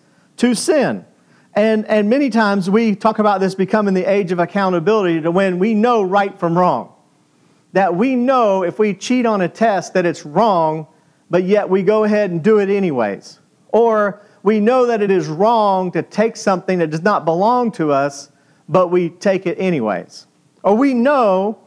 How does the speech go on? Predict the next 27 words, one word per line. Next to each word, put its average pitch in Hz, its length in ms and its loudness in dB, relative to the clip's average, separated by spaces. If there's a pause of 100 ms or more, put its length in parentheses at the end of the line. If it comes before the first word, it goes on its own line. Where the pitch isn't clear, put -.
(380)
for 165 100 -2
those 190 300 0
who 185 100 0
are 180 60 0
being 185 380 -2
homeschooled 165 800 -2
right 139 260 0
now, 139 200 -2
that 202 160 2
it 214 100 0
is 175 160 0
wrong 196 600 0
to 180 100 0
backtalk 202 640 -2
your 185 140 0
mom 180 520 0 (960)
or 190 200 2
your 233 180 0
dad, 180 600 0 (100)
but 196 200 0
you 233 100 2
go 226 180 2
ahead 220 240 0
and 202 60 0
do 208 120 4
it 196 80 0
anyways. 143 640 -2